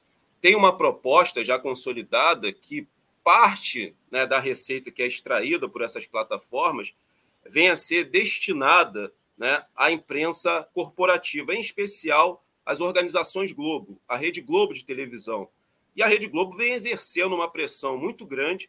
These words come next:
para que o P L de combate às fake news seja aprovada, é, de forma mais rápida e mais breve possível, sem o debate, é, essencial que deveria acontecer junto à sociedade.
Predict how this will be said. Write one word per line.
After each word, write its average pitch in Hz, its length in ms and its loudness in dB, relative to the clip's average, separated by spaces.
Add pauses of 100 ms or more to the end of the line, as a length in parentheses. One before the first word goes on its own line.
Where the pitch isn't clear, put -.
(440)
para 147 240 2
que 151 120 -12
o 170 80 -4
P - 160 -2
L 156 320 2
de 139 120 -12
combate 131 420 -2
às 127 80 -10
fake 127 300 -12
news 147 280 -10
seja 254 260 -6
aprovada, 165 920 2 (280)
é, 123 340 0
de 123 140 -14
forma 165 300 0
mais 190 220 2
rápida 143 520 -2
e 120 40 -6
mais 160 240 -4
breve 156 360 -4
possível, 190 760 -6
sem 233 300 -6
o 247 80 -8
debate, 165 760 0 (380)
é, 113 880 0
essencial 170 720 -2
que 165 100 -14
deveria 143 380 -6
acontecer 147 640 -8
junto 185 480 -6
à 175 60 0
sociedade. 175 880 -4